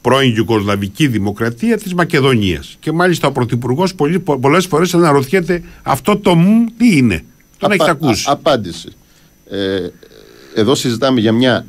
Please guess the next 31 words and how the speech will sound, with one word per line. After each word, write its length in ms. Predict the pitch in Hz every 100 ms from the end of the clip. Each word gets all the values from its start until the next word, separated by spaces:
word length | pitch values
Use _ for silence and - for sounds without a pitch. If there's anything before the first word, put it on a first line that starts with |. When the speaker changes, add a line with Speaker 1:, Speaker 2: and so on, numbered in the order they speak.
| -
Speaker 2:
λύση 560 | - 127 175 180 208 208
η 120 | - 120
οποία 300 | 120 156 143
θα 160 | 127
είναι 400 | 139 156 165 170 165 - _ _ _ _ _
τε-, 100 | - 104
ε, 180 | 113
ε, 420 | 107 87 107 101 92 - - -
τελική 640 | 139 117 117 151 202 208 - _ -
και 180 | 180 160
επίσημη 580 | 156 135 117 - 78 - _ _
και 140 | 160
θα 120 | 151
είναι 120 | 165 196
προσωρινή. 600 | 156 147 123 107 85 - - - - - -
Και 140 | 113
η 60 | 110
οποία 280 | 107 131
λύση, 260 | 107 143 -
κατά 220 | 127 113
την 140 | 85 113
άποψη 280 | 113 98 90
της 160 | 87
Νέας 200 | 104 98
Δημοκρατίας, 440 | 78 80 80 80 139
της 100 | 110
εξωματικής 320 | 98 101 98
αντιπολιτεύσεως, 640 | 87 82 123 147 165 170 - - - -
πρέπει 280 | 170 170 139
να 100 | 135
είναι 320 | 139 107 80